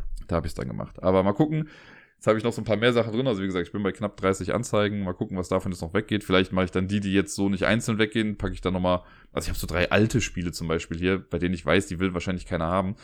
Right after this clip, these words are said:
Die hab ich jetzt jeweils für fünf Euro drin. Wenn die jetzt bis Ende der Woche keiner haben will, dann packe ich die drei zusammen und mache alle drei für zehn. Und wenn sie dann immer noch keiner haben will, so dann kommen sie halt in den Bücherschrank oder sowas. Ähm, weil ja, die nehmen halt auch nur Platz einfach weg. Und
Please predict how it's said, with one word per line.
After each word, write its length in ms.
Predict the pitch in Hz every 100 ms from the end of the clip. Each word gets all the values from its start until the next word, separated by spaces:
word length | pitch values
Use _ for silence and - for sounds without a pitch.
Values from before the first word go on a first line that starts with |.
| - - -
Die 60 |
hab 60 | 90
ich 60 | 95
jetzt 120 | 92
jeweils 260 | 101 107
für 120 | - 95
fünf 200 | 95 -
Euro 260 | 98 110
drin. 280 | 104 113 135 - - - _ -
Wenn 160 | 95
die 80 | 95
jetzt 200 | 92 -
bis 120 | 98
Ende 180 | 90 104
der 100 | 95
Woche 140 | 98
keiner 240 | 101 92 87
haben 180 | 95 113
will, 100 | 104
dann 140 | 95
packe 160 | 107 -
ich 60 |
die 120 | 104
drei 200 | 90 92
zusammen 340 | 95 90 92 110
und 60 |
mache 180 | 95 90
alle 140 | 95 95
drei 200 | 92 92
für 120 | 87
zehn. 480 | - 107 113 135 - _ - -
Und 100 | 95
wenn 100 | 92
sie 60 |
dann 80 | 95
immer 120 | 135
noch 140 | 117 -
keiner 180 | 90
haben 260 | 87 90 98
will, 200 | 104 110
so 120 | 98
dann 300 | 95 95 92 _ _ - - -
kommen 180 | - -
sie 60 | 90
halt 100 | -
in 100 | 92
den 40 |
Bücherschrank 540 | 98 - 78 - 73 -
oder 140 | 76
sowas. 340 | 76 78 87 - _ _ _ _ _ _ - -
Ähm, 420 | 85 82 82 80 - -
weil 180 | 80 82
ja, 140 | 73
die 140 | -
nehmen 160 | 80 80
halt 100 | 76
auch 160 | 78 76
nur 140 | 76
Platz 220 | - 71
einfach 280 | - - 76
weg. 180 | 78 -
Und 180 | -